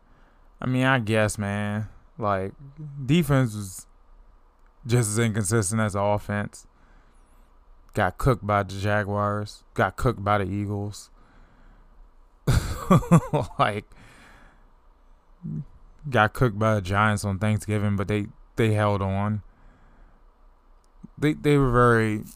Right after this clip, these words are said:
inconsistent, just like the offense. So, let's see what happens.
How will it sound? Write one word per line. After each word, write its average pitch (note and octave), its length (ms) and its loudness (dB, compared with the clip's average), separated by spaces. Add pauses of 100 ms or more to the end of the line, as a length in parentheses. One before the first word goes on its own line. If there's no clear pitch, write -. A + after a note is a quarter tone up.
inconsistent, G#2 800 0
just A2 240 -6
like F#2+ 160 -2
the F#2 100 -4
offense. F2+ 720 -6 (800)
So, F#2 420 -2 (260)
let's - 140 -16
see B2+ 220 0
what G2+ 100 0
happens. F#2 720 -4